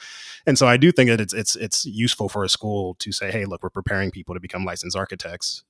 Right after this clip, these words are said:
but perhaps their offerings or conditions to teach, like, m-, soft skills or, uh, I don't wanna say entrepreneurship, maybe it's entrepreneurship, or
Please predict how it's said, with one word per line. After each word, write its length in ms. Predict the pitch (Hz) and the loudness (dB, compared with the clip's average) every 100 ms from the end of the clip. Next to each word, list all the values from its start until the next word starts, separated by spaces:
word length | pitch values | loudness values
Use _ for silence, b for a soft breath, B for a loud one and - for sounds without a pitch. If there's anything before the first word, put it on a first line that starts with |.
| _ | _
but 340 | 101 98 85 - | -4 0 -2 -2
perhaps 420 | 113 104 101 104 | -2 0 0 0
their 420 | - 101 95 90 87 | -2 -2 -2 -4 -2
offerings 640 | 123 135 - 135 131 131 113 | 6 6 8 6 6 6 4
or 120 | 107 | 0
conditions 640 | - 107 117 - 110 104 - | 0 4 6 6 4 4 4
to 760 | 117 110 104 101 95 95 95 - _ - | 4 4 4 2 -2 -4 -8 -16 _ 2
teach, 300 | 185 165 156 | 4 6 4
like, 240 | 123 110 | 4 2
m-, 100 | 135 - | -4 -2
soft 360 | - 117 113 | 0 2 2
skills 680 | - - 110 110 110 104 98 | 2 0 2 2 2 0 0
or, 480 | 98 92 92 92 - - _ | -2 -2 -4 -6 -12 -18 _
uh, 200 | 160 151 | -2 -2
I 80 | 156 | 4
don't 80 | 196 | 8
wanna 120 | 180 | 8
say 120 | 143 | 8
entrepreneurship, 680 | 127 120 - 110 110 104 104 | 6 6 4 2 4 4 2
maybe 180 | 107 110 | 0 0
it's 100 | 107 | 0
entrepreneurship, 840 | 110 107 110 110 110 - 107 107 | 0 0 0 2 2 4 4 4
or 480 | 95 87 80 76 - | 2 -2 -4 -10 -14